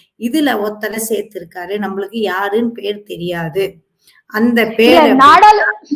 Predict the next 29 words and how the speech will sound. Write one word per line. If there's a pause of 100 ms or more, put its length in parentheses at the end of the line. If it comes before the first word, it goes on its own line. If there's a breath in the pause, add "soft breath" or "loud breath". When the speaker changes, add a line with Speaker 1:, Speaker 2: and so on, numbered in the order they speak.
(120)
Speaker 2:
இல்ல,
நாடாளுமன்றத்துலதான்
வந்து
அவங்க
ரெண்டு
பேர்
பேரையும்
பயன்படுத்தக்
கூடாது (240 loud breath)
அப்படின்றனால
ஏ
ஒன்,
ஏ
டூன்ட்டு
சொல்றாங்க.
இப்போ
நீங்க
பயன்படுத்தலாம்
இல்லையா?
ஏன்
ஏ
ஒன்,
ஏ
டூ
அப்படின்னு
சொல்லிட்டு
அவங்களை
ஐடென்டிஃபை
பண்றீங்க?